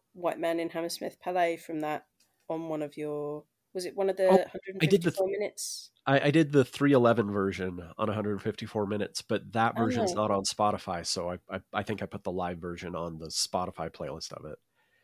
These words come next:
Speaker 1: Ah,
Speaker 2: Uh,
Speaker 1: ignore me.
Speaker 2: oh, no, I mean, it, it's connected. It's all in there.
Speaker 1: <laughs>
Speaker 2: But, uh, but yeah, Here to Eternity, that is, uh,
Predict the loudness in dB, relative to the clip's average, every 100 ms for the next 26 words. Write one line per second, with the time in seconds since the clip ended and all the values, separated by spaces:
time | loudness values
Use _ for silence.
0 | _ -6 -4 -4 -6 -8 _ -8 -4 0
1 | 0 -2 -2 -2 -4 -8 _ _ _ _
2 | 0 2 4 4 6 6 6 2 -4 -6
3 | -4 0 2 2 0 -2 -4 -4 2 2
4 | 2 0 -4 -6 -8 -8 0 0 4 4
5 | 4 -6 -2 0 0 0 0 2 4 2
6 | -2 -4 4 4 4 2 4 4 2 0
7 | 0 2 0 -2 0 2 2 0 0 0